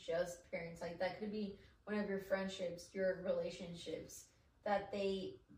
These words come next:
they probably present it to you in that same way or in a different way,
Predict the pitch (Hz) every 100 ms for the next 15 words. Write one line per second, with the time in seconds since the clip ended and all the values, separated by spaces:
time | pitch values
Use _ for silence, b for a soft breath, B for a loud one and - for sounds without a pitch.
0 | - - - 214 - 208 208 214 208 214
1 | - 214 190 196 196 208 202 196 190 180
2 | 190 - 190 202 254 214 190 190 202 190
3 | - 190 220 185